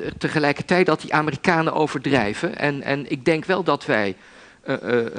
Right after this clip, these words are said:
een redelijke attitude hebben om medicatie voor te geven. Maar zeker niet, ik denk dat de uptake, het aantal kinderen met een diagnose wat behandeld wordt,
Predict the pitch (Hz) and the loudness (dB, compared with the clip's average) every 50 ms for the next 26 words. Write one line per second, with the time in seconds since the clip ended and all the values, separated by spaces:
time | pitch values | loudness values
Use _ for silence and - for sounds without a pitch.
0 | 123 - - 123 120 117 120 165 170 196 185 160 147 131 120 - 123 110 - - | -8 -6 -6 -6 -6 0 2 4 4 4 4 4 2 0 0 0 0 -2 -2 -2
1 | - - 135 - - 127 - - 160 147 127 120 117 113 104 110 101 - 80 - | -2 -2 -2 -2 -6 -10 -8 -4 -2 0 0 0 0 0 -2 -4 -6 -8 -12 -18
2 | - - - 135 113 110 - - - 135 127 110 - - - 151 139 160 - - | -14 -6 -4 -4 -4 -4 -8 -8 -4 -2 0 0 0 0 0 0 0 0 -4 -6
3 | - 165 165 - 160 147 156 147 135 127 - - - 170 170 196 220 - 190 165 | -10 -8 -6 -6 -6 -4 -2 -2 -2 -2 -2 0 2 4 4 4 2 2 0 0
4 | 165 165 165 160 160 - - - - - - - 139 127 165 175 202 175 160 - | 0 0 -2 -2 -4 -6 -12 -18 -20 -16 -6 -4 0 2 2 2 4 2 2 0
5 | - - - - 214 208 - - 175 131 113 - - - - 147 135 - - - | 0 -2 0 2 0 0 0 0 2 2 2 2 -2 -2 -2 -2 -2 -2 -2 -4
6 | - - 208 196 175 151 120 113 107 - - - - - _ - 156 170 - 151 | 0 0 0 2 2 0 -2 -2 -4 -6 -10 -18 -20 -18 _ -2 -2 -2 0 -2
7 | 135 117 147 135 139 - 151 135 117 120 117 113 120 117 107 113 113 135 151 185 | -4 -2 -2 -2 -2 -2 -2 -2 -2 -2 -2 -2 -2 -2 -2 -4 -2 -2 -2 -2
8 | 175 160 - - 147 147 - - | -2 -4 -4 -2 -4 -4 -4 -8